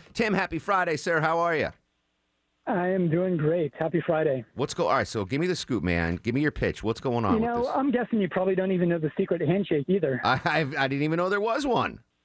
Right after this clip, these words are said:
Speaker 2: Oh, my gosh.
Speaker 1: <laughs>
Speaker 2: No, QAnon, are you familiar with the, the Anon? Do you know what the Anon are?
Speaker 1: Yeah, like, uh, the, the
Speaker 2: The
Speaker 1: anonymous
Speaker 2: Q is
Speaker 1: group.
Speaker 2: basically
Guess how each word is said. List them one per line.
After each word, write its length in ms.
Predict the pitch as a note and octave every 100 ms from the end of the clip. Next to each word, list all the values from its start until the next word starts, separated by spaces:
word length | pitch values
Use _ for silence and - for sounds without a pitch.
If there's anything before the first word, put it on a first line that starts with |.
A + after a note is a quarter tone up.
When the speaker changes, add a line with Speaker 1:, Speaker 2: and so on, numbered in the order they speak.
| _ _ _ _
Speaker 2:
Oh, 220 | A3+ F#3 G3
my 160 | G#3+
gosh. 360 | G#3+ C4 C4 E3 - - -
Speaker 1:
<laughs> 440 | D3 D#3 - -
Speaker 2:
No, 240 | F#3+ F3+ E3
QAnon, 580 | - B3+ A#3+ G#3 G#3+
are 80 | A#3+
you 80 | F3+
familiar 220 | G#3 G#3+
with 220 | G#3 E3+ D3+
the, 80 | - E3
the 120 | D#3+
Anon? 320 | C#3+ D3 F3
Do 60 | D#3
you 60 |
know 60 | E3
what 100 | D#3+
the 60 | D3+
Anon 220 | C#3+ D#3
are? 240 | E3+ F3+ - _ _ _ _ _ _
Speaker 1:
Yeah, 300 | F3 A#3+ A#3+ -
like, 240 | F3 -
uh, 460 | E3 C#3+ C#3 B2+ B2 - - - - -
the, 160 | F2+
the 60 | - F2
Speaker 2:
The 160 | C#3
Speaker 1:
anonymous 440 | C#3 C#3+ D#3 - B3+
Speaker 2:
Q 60 | A3
is 40 |
Speaker 1:
group. 140 | D3+ F3+
Speaker 2:
basically 580 | F3+ A3 G3 F#3 E3+